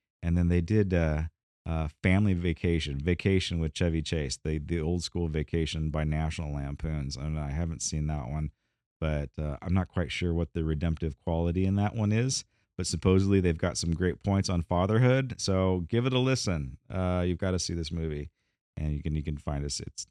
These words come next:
it's linked closely. All right, so now that all the advertisements are done, uh, let's talk about the biblical perspective of achievement,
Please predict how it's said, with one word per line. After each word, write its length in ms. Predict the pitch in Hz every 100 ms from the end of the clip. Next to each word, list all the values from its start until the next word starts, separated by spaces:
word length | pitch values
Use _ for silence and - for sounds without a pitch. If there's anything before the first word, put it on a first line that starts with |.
| -
it's 220 | 73 -
linked 180 | 73 67 -
closely. 380 | 67 - 53 - - - _ _ _ _ _ _ _ _ _ _ _ -
All 200 | 135 156
right, 320 | 170 127 - -
so 580 | - - 160 165 117 98 - -
now 200 | 123 135
that 100 | 139
all 200 | 127 127
the 160 | 120 -
advertisements 920 | 127 127 131 135 123 120 113 117 107
are 120 | 107
done, 1040 | 98 101 - 131 131 107 95 92 117 147 120 -
uh, 920 | 117 117 117 113 113 110 107 107 107
let's 360 | 107 113 139 -
talk 240 | 147 127
about 600 | 120 113 110 107 104 - - _ _ _ _ _ _ _ _ _ _ _ -
the 140 | 101
biblical 480 | 95 110 107 104 98
perspective 600 | 101 95 - 90 - 95 -
of 240 | 98 92 -
achievement, 1200 | 87 82 - - 117 113 113 101 92 80 73 -